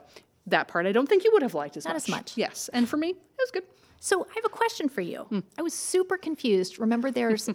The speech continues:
Speaker 1: <laughs>
Speaker 2: a little house, and it's in,
Speaker 1: Both
Speaker 2: it's in
Speaker 1: worlds.
Speaker 2: each world.
Speaker 1: Yeah.
Speaker 2: And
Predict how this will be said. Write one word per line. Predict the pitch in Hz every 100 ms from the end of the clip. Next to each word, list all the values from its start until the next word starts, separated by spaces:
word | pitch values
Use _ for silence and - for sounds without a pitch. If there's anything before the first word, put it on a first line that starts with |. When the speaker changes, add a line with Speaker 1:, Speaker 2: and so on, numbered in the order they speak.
| -
Speaker 1:
<laughs> | -
Speaker 2:
a | 226
little | 226 294
house, | 294 226 175 269 - - - -
and | 208
it's | - - - - -
in, | 233 - - _
Speaker 1:
Both | 196 190
Speaker 2:
it's | 208
in | 226
Speaker 1:
worlds. | 214 247
Speaker 2:
each | 233 - - -
world. | 190 135 -
Speaker 1:
Yeah. | - - - - - - _ _ _
Speaker 2:
And | 247 240 233 233